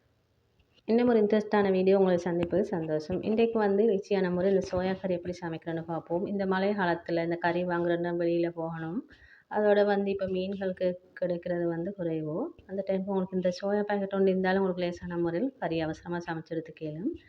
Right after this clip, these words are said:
இந்த ஒரு கறியே போதும் உங்களுக்கு ரைஸ், அஹ், ஒயிட் ரைஸ்களுக்கு. வாங்க இப்படி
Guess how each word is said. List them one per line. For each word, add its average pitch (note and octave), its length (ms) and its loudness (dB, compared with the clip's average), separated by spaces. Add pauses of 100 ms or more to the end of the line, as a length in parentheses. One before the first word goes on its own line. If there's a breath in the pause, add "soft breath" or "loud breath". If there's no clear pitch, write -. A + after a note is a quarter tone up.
(440 loud breath)
இந்த A3+ 200 6
ஒரு A3+ 120 6
கறியே G3+ 360 4
போதும் G3 240 4
உங்களுக்கு F3 320 -2
ரைஸ், E3+ 340 -2 (340)
அஹ், D#3+ 200 -6
ஒயிட் E3 280 0
ரைஸ்களுக்கு. D#3 600 -6 (680 soft breath)
வாங்க F3 240 0
இப்படி E3+ 220 -4